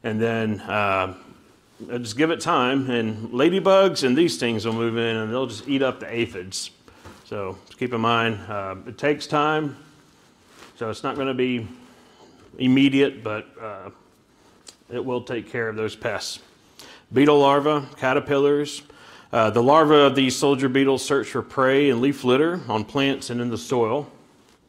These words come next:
So they're down there looking for the things that might get in your garden. Swamp milkweed will attract these, as well as common yarrow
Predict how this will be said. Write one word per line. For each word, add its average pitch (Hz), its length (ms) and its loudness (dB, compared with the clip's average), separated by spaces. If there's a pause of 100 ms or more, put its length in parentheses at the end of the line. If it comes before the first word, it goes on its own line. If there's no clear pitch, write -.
(840)
So 101 140 -12
they're 113 180 -6
down 120 200 -2
there 117 320 -2
looking 117 260 -6
for 117 180 -6
the 113 80 -2
things 117 380 -6
that 110 100 -8
might 113 180 -10
get 117 180 -8
in 117 60 -12
your 107 140 -8
garden. 113 460 -4 (1500)
Swamp 139 360 -2
milkweed 139 640 2 (160)
will 110 120 -6
attract 127 400 -4
these, 143 640 -6
as 110 140 -16
well 117 240 2
as 110 140 -2
common 127 340 0
yarrow 120 580 2